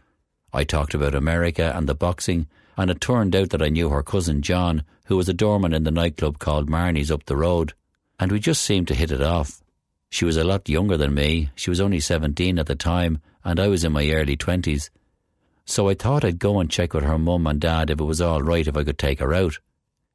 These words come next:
Anyway, she was doing modelling at the time, and she invited me to one of the modelling shows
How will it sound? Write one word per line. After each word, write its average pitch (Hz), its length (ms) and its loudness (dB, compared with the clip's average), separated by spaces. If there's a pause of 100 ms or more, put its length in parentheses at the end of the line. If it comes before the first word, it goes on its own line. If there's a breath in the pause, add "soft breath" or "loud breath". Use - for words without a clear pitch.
(260)
Anyway, 78 460 2 (120)
she - 160 -4
was 92 120 2
doing 110 280 2
modelling 80 420 0
at 69 120 -2
the - 80 -4
time, 76 420 0 (220 soft breath)
and 87 160 -2
she 104 120 0
invited 95 460 0
me 82 180 2
to 87 120 -2
one 82 160 0
of 80 80 0
the 78 80 -2
modelling 82 440 0
shows 73 460 -2